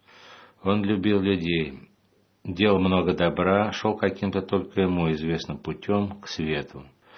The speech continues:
Он так же, как и Мать Мария, совершал всё для человека, но Бог для него был абстракцией, условностью,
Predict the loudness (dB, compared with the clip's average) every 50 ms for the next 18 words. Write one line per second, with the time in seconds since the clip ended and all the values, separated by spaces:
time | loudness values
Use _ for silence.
0 | -20 -20 -20 -8 0 0 0 2 6 6 6 6 6 2 2 2 2 2 2 2
1 | 2 4 4 2 2 2 0 0 0 0 0 0 0 0 0 -2 -2 -6 -12 -14
2 | -14 -8 -6 -2 -2 -2 -2 0 2 2 2 2 0 -2 -10 -20 -20 -20 -20 _
3 | _ _ _ _ _ _ _ -4 0 0 0 0 0 -4 -2 0 2 4 4 4
4 | 4 2 0 -2 -4 -8 -10 -12 -12 -14 -18 -16 -10 -6 -4 -4 -4 -2 -2 -2
5 | -2 0 0 0 0 0 0 0 0 -2 -2 -2 -4 -4 -4 -4 -6 -12 _ _
6 | _ _ _ _ _ _ _ _ _ _ -6 -4 -4 -4 -4 0 0 0 0 -2
7 | -6 -8 -6 -6 -6 -6 -4 -4 -4 -4 -4 -4 -8 -12 -14 -16 -18 -18 -20